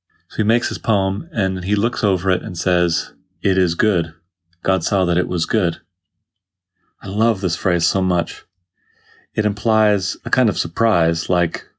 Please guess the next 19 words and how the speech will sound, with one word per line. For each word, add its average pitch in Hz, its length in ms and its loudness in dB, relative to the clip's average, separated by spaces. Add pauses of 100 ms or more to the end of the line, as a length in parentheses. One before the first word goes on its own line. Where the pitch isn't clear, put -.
(840)
creation, 104 680 2
as 98 280 0
it 101 100 -2
turned 98 280 0
out, 98 200 2
wasn't 107 480 -2
completely 104 600 -2
planned, 82 680 0 (540)
but 98 120 -2
involved 95 580 0
the 98 100 4
organic 95 520 0
and 87 240 0
the 87 120 -4
spontaneous. 92 960 0 (1500)
Did 92 120 -2
he 90 60 -2
plan 104 300 2
for 101 340 0